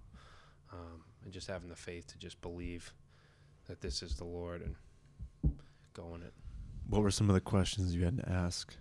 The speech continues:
Speaker 2: yourself?
Speaker 1: I think one question was, like, you know, what would I do if, you know, in the, the w-, the uniqueness that, in the, the unique way that I was designed, you know, what would I do? What would I do with my life? You know, um, what do I like to do?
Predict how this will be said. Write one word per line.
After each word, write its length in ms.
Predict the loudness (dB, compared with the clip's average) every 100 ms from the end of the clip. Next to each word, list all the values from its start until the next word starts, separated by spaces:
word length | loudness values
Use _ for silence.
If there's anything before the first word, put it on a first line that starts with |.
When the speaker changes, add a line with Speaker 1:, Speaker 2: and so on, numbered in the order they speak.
| -10
Speaker 2:
yourself? 440 | -6 -4 -4 -4 -6 -12 -18 -12
Speaker 1:
I 60 | -6
think 200 | -6 -4
one 240 | -2 -2
question 540 | -2 -4 -4 -6 -8
was, 180 | -8 -6
like, 320 | -6 -8 -10 -18 -20 _
you 80 | -14
know, 140 | -12 -12
what 240 | -2 -2 0
would 140 | 0
I 100 | 0
do 320 | 0 -2 -2
if, 200 | -2 -8 -12
you 80 | -8
know, 280 | -8 -8 -12 -12
in 140 | -10 -6
the, 120 | -6
the 120 | -6
w-, 220 | -6 -6
the 100 | -6
uniqueness 680 | -6 -4 -2 -2 -2 -2 -4
that, 160 | -6 -10 -10
in 80 | -8
the, 140 | -8
the 120 | -8
unique 380 | -6 -4 -4 -2
way 160 | 0 0
that 160 | 0
I 140 | -2 0
was 460 | -2 -4 -4 -6 -8 -18 -16
designed, 580 | -12 -6 -2 0 -2 -6 -10
you 100 | -8
know, 100 | -6
what 160 | -2 -2
would 100 | 0
I 80 | -2
do? 300 | -2 -4 -6 -8 -8 -10 -8 -8 -8 -16 -20 -20 _
What 100 | -6
would 60 | -4
I 40 |
do 140 | -2 -2
with 160 | -4
my 100 | -4
life? 400 | -6 -6 -8 -14 -16
You 40 | -12
know, 220 | -8 -8 -10 -14
um, 280 | -12 -12 -14 -18 -2
what 200 | 0 0
do 140 | 2
I 80 | 2
like 220 | 2 -2 -6
to 100 | -10
do? 220 | -8